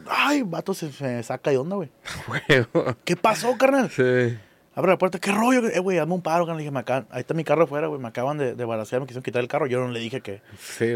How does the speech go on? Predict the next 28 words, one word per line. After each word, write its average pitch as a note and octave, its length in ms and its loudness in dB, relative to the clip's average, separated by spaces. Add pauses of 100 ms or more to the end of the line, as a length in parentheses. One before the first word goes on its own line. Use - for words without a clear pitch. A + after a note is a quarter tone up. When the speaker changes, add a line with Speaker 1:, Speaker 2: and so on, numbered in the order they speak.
Speaker 1:
ah, C3 160 6
yo C#3+ 120 2
Speaker 2:
pues. D3 60 6
Speaker 1:
ya D3+ 200 4
sabía D3+ 360 2
que B2 120 -8
por, A#2 240 -2
por A2+ 140 0
ahí A#2 100 2
venía B2 160 0
el C3 60 2
rollo, F#3 120 6
pero C3+ 120 0
yo A2 140 -6
no G#2+ 120 -6
le - 80 -4
dije, B2+ 140 -4
pues, A2 120 -8
no G2+ 80 -14
me A2+ 60 -10
Speaker 2:
Sí, D#3+ 80 6
Speaker 1:
dejan E3+ 140 8
Speaker 2:
sí, - 60 0
Speaker 1:
entrar, A#2 180 2
güey. D3 100 6
Speaker 2:
asustar G#2 320 4
el F#2+ 120 -2
güey. A2 280 -2